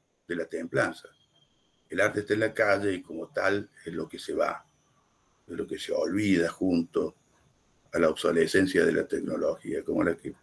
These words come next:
hemos estado experimentando ahora. Su sentido quizás perdura más en el miedo que en la representación. Entonces la burguesía ha captado el riñón del capitalismo a través de la precariedad de los absolutos que lo mantiene vivo.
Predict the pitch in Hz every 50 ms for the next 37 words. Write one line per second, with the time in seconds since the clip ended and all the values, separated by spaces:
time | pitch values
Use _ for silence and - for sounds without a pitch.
0 | _ _ _ _ _ _ - 80 80 78 - - 78 78 80 82 82 80 - 78
1 | 82 82 80 78 - 82 73 - - - - - - - - - - - - -
2 | - _ _ _ _ - - - _ _ _ _ _ _ _ _ _ _ _ _
3 | - - - 117 - - 135 139 143 143 156 180 180 175 160 - 131 127 - 165
4 | 143 - 151 143 147 151 156 147 139 139 143 143 143 - 131 117 113 117 110 113
5 | 131 147 151 147 151 160 185 185 175 185 - _ - - 101 - - 101 98 95
6 | - 90 85 87 87 - - 82 80 - 82 82 - - - 76 76 - - -
7 | _ _ _ _ _ _ _ _ _ _ _ _ _ _ _ _ _ _ _ _
8 | _ _ _ _ _ _ - 110 127 180 202 202 - 180 165 147 143 135 127 123
9 | 123 - - 180 180 175 170 - 120 120 117 - 202 202 185 156 131 113 - -
10 | - - 92 95 90 90 98 107 104 113 117 110 110 104 92 - 85 85 98 90
11 | - 90 87 95 110 113 113 117 107 92 - 87 90 95 92 92 87 85 - 78
12 | 82 - 82 82 87 90 92 95 98 92 85 85 85 85 90 - - 85 85 90
13 | 101 107 107 104 135 131 - - - 85 82 82 82 85 - - - - 82 80
14 | 78 - 95 82 80 - -